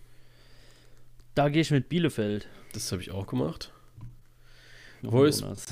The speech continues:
Speaker 2: ja, hast du gedacht, das ist aber jetzt nochmal ein Genius-Tipp gewesen, oder wie?
Speaker 1: Nee, nee, nee.
Speaker 2: Nee.
Speaker 1: Ich, ich, ich steck da schon Rübe rein, ne?
Speaker 2: Okay. Wolfsburg-Leipzig.
Speaker 1: Äh, Leipzig.
Speaker 2: Ich gehe mit Unentschieden. Köln gegen Hertha.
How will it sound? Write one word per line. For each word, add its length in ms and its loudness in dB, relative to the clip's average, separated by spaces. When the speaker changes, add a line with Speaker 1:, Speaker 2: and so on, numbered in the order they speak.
Speaker 2:
ja, 80 0
hast 220 2
du 20 4
gedacht, 300 4
das 120 -2
ist 60 0
aber 140 2
jetzt 140 0
nochmal 200 4
ein 60 0
Genius-Tipp 500 -2
gewesen, 380 -4
oder 160 -4
wie? 180 0
Speaker 1:
Nee, 600 4
nee, 160 4
nee. 0 -
Speaker 2:
Nee. 360 4
Speaker 1:
Ich, 260 -8
ich, 400 -4
ich 180 -2
steck 200 0
da 140 6
schon 220 4
Rübe 320 6
rein, 240 2
ne? 180 6
Speaker 2:
Okay. 300 -2
Wolfsburg-Leipzig. 960 4
Speaker 1:
Äh, 380 4
Leipzig. 720 2
Speaker 2:
Ich 320 -4
gehe 180 -2
mit 160 -4
Unentschieden. 560 -4
Köln 280 8
gegen 160 6
Hertha. 380 4